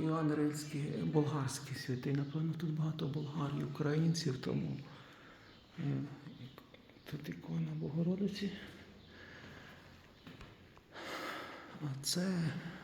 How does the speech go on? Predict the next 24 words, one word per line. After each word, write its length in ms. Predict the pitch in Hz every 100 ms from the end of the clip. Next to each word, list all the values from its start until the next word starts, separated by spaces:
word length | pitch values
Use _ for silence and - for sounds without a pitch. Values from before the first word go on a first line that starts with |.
| -
святий, 460 | - 175 - -
якому 360 | 147 143 156 151
пр-, 320 | 143 147 - 147
присвячена 640 | - 160 165 139 160 139 131
церква. 420 | 175 170 - 151 - - - - - -
Він 100 | 175
називається 800 | 165 151 147 147 143 - - 175
святий 380 | - 165 - 151
Ілля 640 | - 170 160 160 147 147 -
Новий 600 | 156 147 165 165 170 185
Сікіль-, 580 | - - - 175 165 170
Сицилійський. 760 | 160 - 147 135 143 - - - - - - - - - - 151
Він 180 | 147
народився 460 | 135 135 131 127 -
в 60 | -
Сицилії, 480 | - - 185 160 -
а 20 |
подвизався 640 | - 151 147 139 160 147
тут 240 | 143 160 156
недалеко 600 | 147 139 151 143 - - - - - - -
з 60 |
семінарія 680 | - 143 147 151 151 151 143 - - -
в 20 |
печері. 640 | - - 165 147 135 -